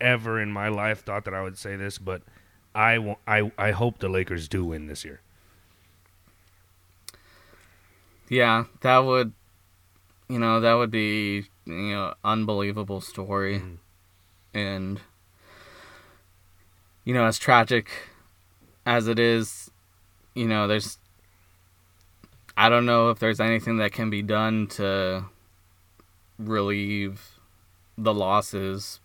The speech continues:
Speaker 2: but
Speaker 1: Yeah, yeah,
Speaker 2: it's,
Speaker 1: absolutely.
Speaker 2: it's, it's, yeah, but, uh, it's just nice to celebrate the small wins.
Speaker 1: Mm-hmm.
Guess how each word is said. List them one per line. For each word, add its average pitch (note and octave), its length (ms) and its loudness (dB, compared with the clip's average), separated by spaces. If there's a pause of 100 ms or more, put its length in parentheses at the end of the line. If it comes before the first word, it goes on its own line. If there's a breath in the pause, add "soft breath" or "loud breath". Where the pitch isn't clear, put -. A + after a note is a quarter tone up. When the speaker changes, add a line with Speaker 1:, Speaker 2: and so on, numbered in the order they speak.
Speaker 2:
but F2+ 520 -2 (640 loud breath)
Speaker 1:
Yeah, B2 220 2
yeah, F#2 340 -4
Speaker 2:
it's, G2+ 160 -6
Speaker 1:
absolutely. F2 300 0
Speaker 2:
it's, - 260 -2
it's, - 360 -2 (840)
yeah, A2+ 560 4
but, G#2+ 440 0
uh, F#2+ 260 0 (3000 soft breath)
it's C3+ 200 2
just C#3+ 220 0
nice A#2+ 240 2
to A2 120 -8
celebrate G#2+ 520 2
the G2 100 -8
small F#2+ 340 -6
wins. F#2 520 -6
Speaker 1:
Mm-hmm. E2 40 -12